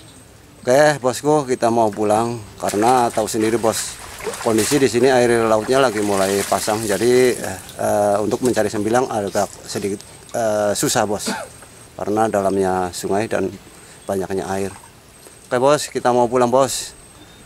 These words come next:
Yang belum subscribe, silakan subscribe. Yang sudah subscribe, tonton terus video Pajar Juber.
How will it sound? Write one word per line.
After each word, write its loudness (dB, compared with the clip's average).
Yang 4
belum 2
subscribe, 2
silakan 2
subscribe. 0
Yang 2
sudah 4
subscribe, 0
tonton 2
terus 0
video -2
Pajar 0
Juber. 2